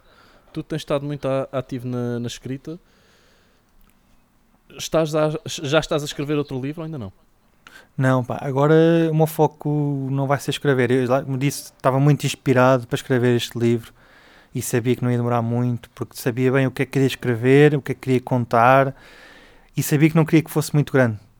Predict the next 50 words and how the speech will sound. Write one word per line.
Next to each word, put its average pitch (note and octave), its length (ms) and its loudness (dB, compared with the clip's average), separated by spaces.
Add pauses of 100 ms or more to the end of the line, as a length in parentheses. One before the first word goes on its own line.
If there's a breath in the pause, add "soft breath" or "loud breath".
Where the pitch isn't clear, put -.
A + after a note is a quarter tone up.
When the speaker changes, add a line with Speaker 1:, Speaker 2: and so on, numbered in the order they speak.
Speaker 2:
mesmo B2 160 0
pela, A#2 720 -2
pela A#2+ 220 -2
realidade A2+ 320 -4
que - 60 -12
estamos A2+ 200 -6
a A#2 40 -4
ultrapassar, A#2+ 580 -8
não A#2+ 100 -6
é? A#2+ 120 -6
Não B2 120 0
há, A#2+ 140 0
não C3 220 2
há B2+ 180 4
muito C#3 420 0
tempo B2+ 420 -2
para C3 160 -4
fazer B2 320 -4
as B2 120 -4
coisas. G#2+ 380 -6 (540 soft breath)
Pelo D3 120 2
menos F3+ 200 6
para - 140 -2
escrever D3 380 2
eu D3+ 80 2
senti C3 300 -2
isso. A2+ 380 -4 (480 loud breath)
Não B2+ 80 -4
posso A#2+ 180 -2
escrever B2 200 -2
um B2 100 0
livro A#2+ 140 -4
com - 80 -4
quatrocentas A#2 340 -4
páginas A2+ 460 -6
porque - 340 -14 (220)
nunca A2+ 260 -10
mais A2 200 -6
sai B2+ 220 -2
e B2 60 0
eu B2 120 0
quero, A#2+ 220 -6 (540 soft breath)
o C#3 120 -2
que - 80 0
eu C#3 60 4
quero D#3+ 180 6
dizer, D3+ 280 6
quer E3 120 4
dizer C#3+ 200 6
agora. A#2 460 2